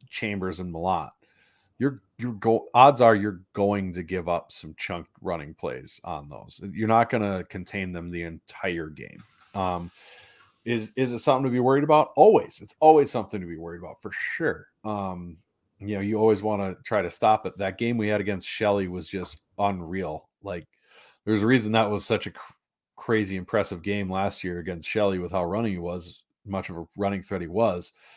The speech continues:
is because it's so hard to do that. I'm not saying they ca-, can't do better and shouldn't do better. I'm just saying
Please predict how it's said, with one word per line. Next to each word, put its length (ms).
is 100
because 440
it's 180
so 240
hard 300
to 40
do 200
that. 240
I'm 100
not 180
saying 300
they 200
ca-, 160
can't 260
do 120
better 280
and 120
shouldn't 280
do 140
better. 260
I'm 180
just 140
saying 340